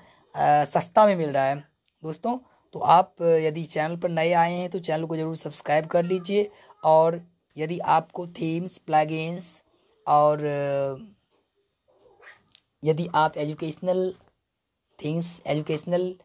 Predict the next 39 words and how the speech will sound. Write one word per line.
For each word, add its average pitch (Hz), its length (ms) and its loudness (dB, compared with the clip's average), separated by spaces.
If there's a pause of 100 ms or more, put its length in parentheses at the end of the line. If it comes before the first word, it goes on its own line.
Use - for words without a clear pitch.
(320)
अ, 143 120 -2
विषयों 151 360 0
के 170 100 -2
बारे 151 240 4
में 156 140 -6
जानकारी 143 500 -2
चाहते 151 480 -2
हैं 196 120 -2
तो 196 120 -4
हमारे 143 280 0
चैनल 143 240 -6
को 143 120 -10
ज़रूर 139 200 -6
सब्सक्राइब 147 540 -4
कीजिए। 185 440 -4 (320)
मुख्य 165 240 -4
रूप 185 140 2
से 185 180 0
ये 170 260 2
ब्लॉगर 151 440 2 (1080)
जो 165 420 2
न्यू 156 280 -2
बिगिनर्स 147 520 -2
ब्लॉगर्स 147 540 0
हैं, 185 300 -8
जो, 143 320 -6 (400)
अ, 135 260 0
ज़्यादा, 147 400 4
ज़्यादा 143 300 0 (1600)
पे 151 140 0
नहीं 165 220 0
करना 156 280 0
चाहते 151 360 -4
हैं, 196 200 -4
कम 220 200 4
से 214 200 -2
कम 185 220 0
में 190 200 -4
अपना 170 640 0